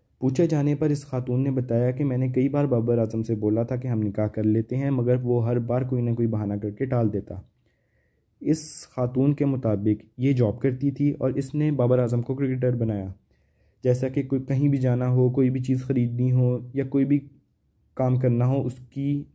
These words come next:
उसके पैसे या कोई भी चीज़ की ज़रूरत हो, वो ये खातून पूरा करती थी। ये एक पार्लर में जॉब करती थी और सारे पैसों के मामलात ये देखती थी। मगर जब बाबर आजम का कौमी क्रिकेट टीम में सिलेक्शन हो गया,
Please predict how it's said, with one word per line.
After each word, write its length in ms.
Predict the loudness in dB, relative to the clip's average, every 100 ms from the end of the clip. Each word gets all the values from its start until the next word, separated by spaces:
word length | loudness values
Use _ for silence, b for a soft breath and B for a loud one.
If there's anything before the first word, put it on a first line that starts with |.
| _ -10
उसके 240 | -8 -2 0
पैसे 440 | 2 0 2 2
या 100 | 2
कोई 180 | 2 0
भी 240 | -2 -6 -6
चीज़ 240 | -4 -2
की 100 | -2
ज़रूरत 420 | 0 2 0 0
हो, 120 | 0
वो 180 | 2 4
ये 160 | 4 2 0 -8 -12
खातून 300 | -6 -2 0
पूरा 200 | 0 -2 -2
करती 280 | -4 -6
थी। 200 | -6 -2 2
ये 160 | 2
एक 220 | 2 -2
पार्लर 220 | -2 0 2
में 100 | 2
जॉब 200 | 0 0
करती 200 | -4 -2
थी 120 | -2
और 160 | -2 0
सारे 340 | 0 0 -2 -6 B B -6
पैसों 240 | -4 -2
के 100 | 0
मामलात 360 | 2 2 2 2
ये 80 | 2
देखती 340 | 2 -4 -10
थी। 220 | -10 -10 -12 _ _ _ _ _ _ _ _ _ _ _ _ _ _ _
मगर 320 | 0 4 4 4
जब 280 | 0 -2 -2
बाबर 260 | -2 0
आजम 260 | 0 0 0
का 120 | -2 -2
कौमी 280 | -2 -2 -2
क्रिकेट 320 | -2 -2 -2
टीम 120 | -2 -2
में 120 | 0
सिलेक्शन 420 | -2 -4 -4 -4
हो 180 | 2 2
गया, 200 | 2 0